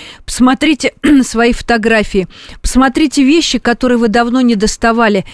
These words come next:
Это ваша история, которая должна вас подпитывать. И обязательно обойдите окрестности.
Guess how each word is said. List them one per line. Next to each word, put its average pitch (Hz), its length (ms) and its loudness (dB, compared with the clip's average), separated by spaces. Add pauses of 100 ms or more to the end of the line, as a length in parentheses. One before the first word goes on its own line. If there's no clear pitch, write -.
(220)
Это 247 280 -2
ваша 269 340 0
история, 247 720 0
которая 220 380 0
должна 220 420 2
вас 226 240 -2
подпитывать. 226 880 -2 (380)
И 262 100 0
обязательно 262 880 0
обойдите 220 680 0
окрестности. 214 920 -2